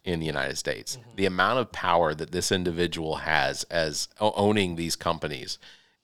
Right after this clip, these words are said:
Speaker 1: is slightly frightening to me.
Speaker 2: Yeah.
Speaker 1: Uh, and, and on a whim, he took a very successful platform in Twitter and basically
Speaker 2: That, that was so dumb.
Speaker 1: it wa-, he,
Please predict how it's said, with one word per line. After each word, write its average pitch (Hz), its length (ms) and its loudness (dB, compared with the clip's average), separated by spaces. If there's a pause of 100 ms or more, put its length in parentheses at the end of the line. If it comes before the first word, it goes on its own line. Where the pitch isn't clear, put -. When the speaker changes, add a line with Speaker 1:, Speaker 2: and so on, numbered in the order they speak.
Speaker 1:
is 80 440 0 (520)
slightly 113 640 4
frightening 78 560 4
to 69 60 -6
me. 52 280 -12 (200)
Speaker 2:
Yeah. 113 260 -6 (380)
Speaker 1:
Uh, 78 380 2 (300)
and, 87 340 2 (100)
and 90 300 -2 (220)
on 104 180 6
a 98 60 4
whim, 90 520 2 (360)
he 98 160 -4
took - 440 0 (280)
a 85 400 0 (520)
very 110 360 6
successful 131 800 2
platform 73 760 0
in 87 200 -2
Twitter 82 480 4 (520)
and 87 280 0 (240)
basically 98 880 2
Speaker 2:
That, 196 320 4
that 180 120 2
was 165 120 2
so - 260 6
dumb. 107 340 -8 (100)
Speaker 1:
it 117 100 2
wa-, 107 80 0
he, 107 260 0